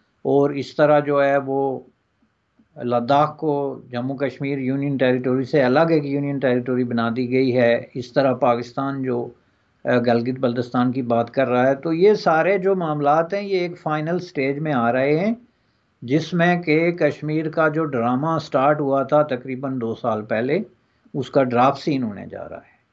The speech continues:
अब उस ड्राफ्ट सीन से पहले जाहिर है कि ये जितनी भी रेलिवेंट कुव्वतें हैं, बेशक वो पॉलिटिकली रेलिवेंट रही हों या ना रही हों, अ, although के उन्होंने साबित किया कि वो रेलिवेंट नहीं हैं, चूँकि गुज़श्ता एक साल के दौरान जो वहाँ पे थ्री सेवेंटी और थर्टी फ़ाइव के हवाले से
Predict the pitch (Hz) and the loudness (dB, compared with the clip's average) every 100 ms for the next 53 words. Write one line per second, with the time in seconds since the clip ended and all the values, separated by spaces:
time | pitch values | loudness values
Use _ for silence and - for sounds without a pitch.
0 | - 180 196 214 180 180 180 175 202 202 | 2 4 6 4 4 4 4 2 -8 -6
1 | 185 180 185 185 180 175 180 180 170 175 | -4 -2 0 0 0 2 2 2 0 -2
2 | 175 160 170 160 147 165 175 170 170 151 | -6 -6 -6 -6 -6 -6 -2 2 2 2
3 | 131 143 147 160 151 165 151 151 175 165 | 0 0 -2 -2 -4 -4 -4 -2 0 2
4 | 170 165 139 131 151 147 151 151 131 131 | 0 0 -2 0 2 2 0 0 -2 -4
5 | 131 147 156 147 131 139 143 151 117 107 | -4 0 2 2 2 0 0 -2 -2 -2
6 | 139 165 170 165 151 156 170 156 165 170 | 0 0 2 2 4 4 4 4 2 0
7 | 170 - _ _ _ _ _ _ - 135 | -4 -10 _ _ _ _ _ _ -6 0
8 | 135 143 143 139 147 151 165 170 165 160 | 4 4 4 2 2 0 -2 -2 -6 -4
9 | 160 151 135 156 190 170 160 127 95 80 | -6 -2 0 2 2 0 -4 -2 -2 -6
10 | - _ - 143 139 147 135 127 139 147 | -14 _ -4 -2 0 0 0 0 -2 -4
11 | 143 139 175 196 160 151 147 147 143 131 | -4 -2 0 2 2 0 0 -2 0 0
12 | 135 - 147 147 160 151 151 143 143 156 | -2 2 4 4 2 2 2 2 2 -4
13 | 139 123 127 135 135 127 127 120 135 135 | -2 -2 -2 -2 -2 -2 0 0 0 -2
14 | 127 - 147 143 135 120 131 135 127 120 | -4 0 2 4 4 2 -2 -4 -2 0
15 | 120 117 123 120 135 151 156 127 123 127 | 0 0 0 2 2 0 2 2 2 0
16 | 123 123 120 | -2 -4 -4